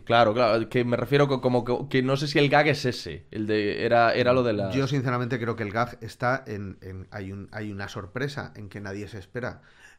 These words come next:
Speaker 2: que la persona con la que está teniendo relaciones sea síndrome de Down.
Speaker 1: Ah, sí, sí,
Speaker 2: Y no
Speaker 1: bueno,
Speaker 2: estamos a-,
Speaker 1: claro.
Speaker 2: y no estamos acostumbrados,
Speaker 1: Sí, sí,
Speaker 2: porque,
Speaker 1: sí.
Speaker 2: digamos, eso es lo que viene al final del
Speaker 1: Eso
Speaker 2: chiste,
Speaker 1: es, sí,
Speaker 2: ¿sabes?
Speaker 1: sí, sí, sí, sí.
Speaker 2: Y efectivamente hay una relación con una realidad que es la, la segrega-,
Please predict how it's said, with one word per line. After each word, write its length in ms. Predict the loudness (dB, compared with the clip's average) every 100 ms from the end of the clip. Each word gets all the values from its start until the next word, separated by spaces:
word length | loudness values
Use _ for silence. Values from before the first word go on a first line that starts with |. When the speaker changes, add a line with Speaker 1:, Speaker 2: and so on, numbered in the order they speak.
| _
Speaker 2:
que 120 | -8
la 140 | -8 -10
persona 340 | -12 -8 -8
con 80 | -8
la 80 | -10
que 80 | -10
está 200 | -10 -8
teniendo 300 | -8 -8 -8
relaciones 520 | -8 -8 -8 -8 -8
sea 180 | -10 -10
síndrome 320 | -10 -10 -8
de 60 | -6
Down. 220 | -6 -6 -10 0
Speaker 1:
Ah, 160 | 2 2
sí, 180 | 0 0
sí, 120 | 0
Speaker 2:
Y 40 |
no 40 | 4
Speaker 1:
bueno, 120 | 4
Speaker 2:
estamos 200 | 6 6
a-, 20 |
Speaker 1:
claro. 100 | 4 2
Speaker 2:
y 40 |
no 80 | -2
estamos 260 | 0 -2 -2
acostumbrados, 540 | -4 -6 -8 -6 2
Speaker 1:
Sí, 60 | 2
sí, 40 |
Speaker 2:
porque, 160 | 2 0
Speaker 1:
sí. 120 | -2
Speaker 2:
digamos, 300 | -6 -6 -6
eso 160 | -4 -4
es 40 |
lo 80 | -4
que 60 | -4
viene 160 | -6
al 60 | -8
final 220 | -8 -6
del 80 | -4
Speaker 1:
Eso 200 | -2 0
Speaker 2:
chiste, 200 | 0 -2
Speaker 1:
es, 60 | 0
sí, 60 | 2
Speaker 2:
¿sabes? 140 | 2
Speaker 1:
sí, 120 | 0
sí, 140 | -4 -4
sí, 120 | -6
sí. 120 | -10 -16 -20 -20 -10 -2
Speaker 2:
Y 200 | -2 -2
efectivamente 460 | -6 -12 -10 -10 -8
hay 80 | -6
una 140 | -6
relación 640 | -4 -6 -6 -2 -2 -2 -10 -16
con 160 | -14 -10
una 160 | -8
realidad 760 | -4 -2 -2 0 2 2 0 -6
que 200 | -6 -4
es 80 | -4
la, 260 | -4 -4
la 140 | -6 -8
segrega-, 460 | -10 -10 -8 -8